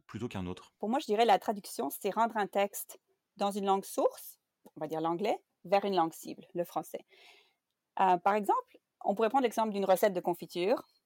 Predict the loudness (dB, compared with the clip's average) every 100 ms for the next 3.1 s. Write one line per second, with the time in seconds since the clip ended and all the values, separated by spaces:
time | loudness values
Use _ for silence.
0 | _ -4 -2 -4 -4 4 4 4 -4 -6
1 | 0 0 2 -4 -2 0 2 2 2 0
2 | _ -4 -2 0 2 2 2 0 -2 -2